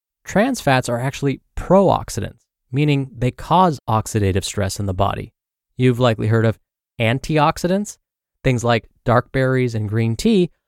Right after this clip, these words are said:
are all examples of antioxidants and are great for the body because they protect the body from oxidative stress. Oxidative stress has been linked to illnesses like cancer, and so the less we have of it,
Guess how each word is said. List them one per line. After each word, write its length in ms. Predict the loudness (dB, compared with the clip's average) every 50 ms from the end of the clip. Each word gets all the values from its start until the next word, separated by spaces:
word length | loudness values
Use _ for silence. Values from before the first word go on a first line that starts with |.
| _ _ _ -6
are 140 | -6 -6 _ -4
all 280 | -2 0 2 2 2 0
examples 520 | -2 -2 0 0 0 0 0 -2 -2 -2
of 80 | -2 -2
antioxidants 880 | -2 -2 -2 -2 -2 0 2 2 2 0 -4 -8 -6 -6 -6 -8 -10 _ -4
and 120 | -2 -2
are 120 | 0 -2 -2
great 280 | 0 2 2 2 2
for 160 | 0 0 0 0
the 120 | 0 0
body 400 | 0 0 0 0 0 -2 -4 -4 _ _ _ _ -6
because 240 | -2 0 0 0 0
they 80 | -2
protect 560 | -2 -4 -6 -8 -6 -2 0 0 0 -2 _
the 100 | -4 -2
body 460 | 0 2 2 2 2 0 -2 -4 -6 _ _ -8
from 140 | -8 -8 -8 _ -2
oxidative 560 | -2 -2 -2 -4 -6 -4 -4 -4 -2 -4 -6
stress. 460 | -6 -2 0 0 0 0 -4 -14 -18 _ _ _ _ _ _ _ _ _ _ _ _ _ _ 0
Oxidative 480 | 0 0 0 -2 -2 0 0 0 0
stress 420 | -4 -2 2 2 2 2 2 -2 _ _
has 200 | -6 -6 -4 -4
been 200 | -4 -4 -4 -2
linked 220 | -2 -2 -4 -6 -8
to 120 | -10 -6 -2
illnesses 520 | 0 2 2 2 0 0 -2 -4 -2 -2
like 180 | -2 -2 -2 -4
cancer, 520 | -2 -2 0 0 0 -2 -4 -8 -8 -10 _ _ -8
and 120 | -6 -4
so 100 | -4 -2
the 80 | -2 -2
less 300 | 0 0 -2 -2 -2 -6
we 80 | -6
have 260 | -4 -2 0 0 2
of 120 | 0 0 0
it, 140 | -2 -4